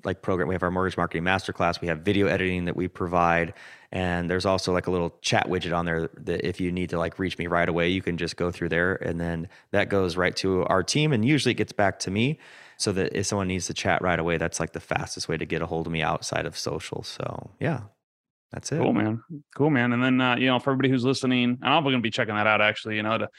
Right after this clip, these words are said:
Speaker 2: check out all that gear, right? I'm trying to build out this other room here next to me, but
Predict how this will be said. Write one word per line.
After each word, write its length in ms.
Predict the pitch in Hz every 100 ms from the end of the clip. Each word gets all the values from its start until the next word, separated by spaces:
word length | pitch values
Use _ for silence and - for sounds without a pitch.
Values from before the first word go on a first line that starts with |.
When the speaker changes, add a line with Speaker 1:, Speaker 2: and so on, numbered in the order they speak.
| - -
Speaker 2:
check 180 | 139 131
out 160 | 117
all 120 | 113
that 220 | 110 107 92
gear, 280 | 110 107
right? 160 | 101 107
I'm 160 | 107 104
trying 180 | 117 104
to 120 | 98 -
build 160 | 110
out 160 | 107 101
this 100 | 104
other 160 | 107
room 140 | 104 98
here 100 | 101
next 220 | 107 -
to 80 | 104
me, 80 | 98
but 240 | 104